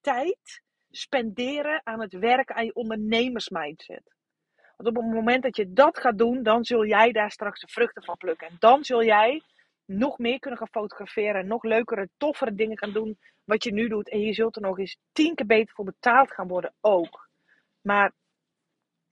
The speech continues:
vergeet dit stukje alsjeblieft niet. Je bent niet alleen fotograaf, je bent ook ondernemer. En op het moment dat jij zoiets hebt, nou, dat vind ik eng, oh, dat is uit mijn comfortzone, nee, dat hoort niet bij mij, dit past niet bij mij, ik geloof dat het ook zo kan.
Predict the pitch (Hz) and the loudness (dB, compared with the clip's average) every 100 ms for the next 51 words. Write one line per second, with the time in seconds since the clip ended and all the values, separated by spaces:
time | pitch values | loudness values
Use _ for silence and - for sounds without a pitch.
0 | _ _ _ - - 233 233 254 254 - | _ _ _ -20 -10 -6 2 2 2 -10
1 | _ _ - 214 - 247 - 214 185 190 | _ _ -8 -6 -4 -6 -6 -4 -4 -6
2 | _ _ - 202 - 180 190 190 - - | _ _ -6 -4 -4 -4 -4 -4 -8 -20
3 | _ _ 175 175 160 - 190 214 233 233 | _ _ -10 -8 -8 -8 0 4 4 4
4 | 233 196 202 190 - 180 190 - 185 175 | 0 0 -2 -2 0 0 0 -2 2 2
5 | 180 _ - - - 190 190 185 190 - | 0 _ -20 -14 -4 -2 2 2 2 -2
6 | 180 175 180 175 160 165 180 196 208 226 | -4 0 4 4 4 -4 -4 0 2 0
7 | 214 214 214 214 214 202 208 190 202 226 | 4 4 4 0 -4 0 2 2 2 -2
8 | 214 - 240 226 226 - - - 240 226 | -2 2 2 2 -2 -8 -14 0 0 2
9 | 214 214 285 247 240 - 233 220 214 226 | -2 0 0 0 -4 0 0 0 2 4
10 | 214 220 208 262 269 247 233 220 208 214 | 4 0 0 0 -2 -4 0 2 2 0
11 | - 277 - 233 214 214 202 233 - 240 | 4 4 4 -8 -4 -2 -4 -6 -4 -2
12 | 247 233 214 226 - 233 240 - 208 208 | -2 -4 -4 -4 -2 -2 -2 0 0 0